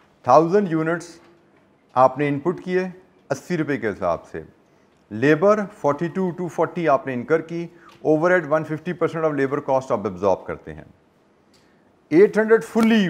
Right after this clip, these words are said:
worked unit transfer to process F, नेक्स्ट प्रोसेस को ट्रांसफर हो गए, मतलब प्रोसेस ई की तो ये फिनिश प्रोडक्ट है ना, प्रोसेस ई ने जब प्रोसेस एफ को प्रोडक्ट ट्रांसफर की, इसका मतलब प्रोसेस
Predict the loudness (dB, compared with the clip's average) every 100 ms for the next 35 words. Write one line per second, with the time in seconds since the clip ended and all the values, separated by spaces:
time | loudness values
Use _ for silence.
0 | 6 6 6 0 -2 -2 2 2 0 -2
1 | -4 -2 -2 2 2 0 -8 -4 0 0
2 | -2 -20 -8 -6 -4 -2 -2 -4 -10 -6
3 | -2 -2 -2 -6 -6 -6 -8 -10 _ _
4 | -8 -4 -4 -2 -2 -2 -10 -10 -12 -10
5 | -10 -6 -6 -6 -8 -6 -4 -4 -6 -10
6 | -12 _ _ _ _ _ _ -6 -6 -6
7 | -10 -8 -6 -6 -2 -2 -4 -12 -8 -2
8 | -2 -2 -6 -2 -2 -4 -6 -4 -4 -6
9 | -8 -6 -8 -8 -12 -14 _ -20 -10 -8
10 | -6 -6 -4 -4 -4 -12